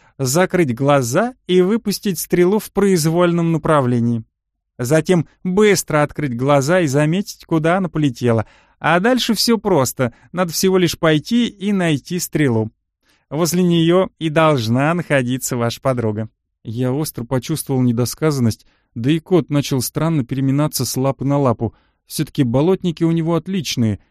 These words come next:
Рэмко на них тоже заглядывался, а то в его сапогах тут ходить, только воду черпать. «А зачем ещё две стрелы?» —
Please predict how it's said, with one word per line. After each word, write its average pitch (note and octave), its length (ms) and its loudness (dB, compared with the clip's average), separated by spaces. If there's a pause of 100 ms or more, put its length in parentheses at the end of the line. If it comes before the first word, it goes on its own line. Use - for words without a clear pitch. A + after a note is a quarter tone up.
(260)
Рэмко D3+ 420 0
на C#3+ 80 2
них D3+ 200 -2
тоже D#3 260 0
заглядывался, A2+ 800 0
а A2+ 40 -4
то C#3 120 -6
в A#2+ 40 -8
его B2 240 -6
сапогах B2 460 -4
тут A#2+ 160 -6
ходить, A#2 400 -2 (100)
только B2+ 300 -4
воду A#2+ 240 -4
черпать. - 520 -8 (920)
«А F3+ 60 -8
зачем F3 320 -2
ещё F#3+ 360 0
две D#3+ 200 0
стрелы?» — B2+ 460 -2